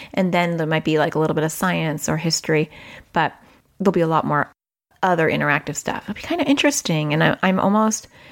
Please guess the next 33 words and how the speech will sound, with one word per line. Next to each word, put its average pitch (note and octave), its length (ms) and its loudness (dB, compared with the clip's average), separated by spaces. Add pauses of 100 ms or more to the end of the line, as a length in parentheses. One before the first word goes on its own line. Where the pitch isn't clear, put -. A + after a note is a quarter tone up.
(320)
in G3 80 2
a F#3+ 60 4
weird F#3 240 2
way, F#3+ 100 2
kind G3 240 -4
of G3 80 0
excited F#3 480 2
about D#3+ 480 -2
what D#3+ 140 -2
that - 120 -2
will A3+ 100 2
look C#4 240 0
like. - 300 -2 (560)
So, D#3 480 2 (360)
um, D3+ 300 -2 (240)
the G#3 120 2
last G3+ 260 2
thing A3 120 2
I - 20 4
would G3+ 80 2
say F#3+ 100 2
about F3 220 2
routine D#3+ 640 0
is - 260 -2
it's - 200 -14
really F3 280 2
important D#3+ 400 -2
for - 120 -4
us - 180 0
to - 120 -4 (120)
air D#3+ 200 4
our D#3 160 0
kids - 320 -4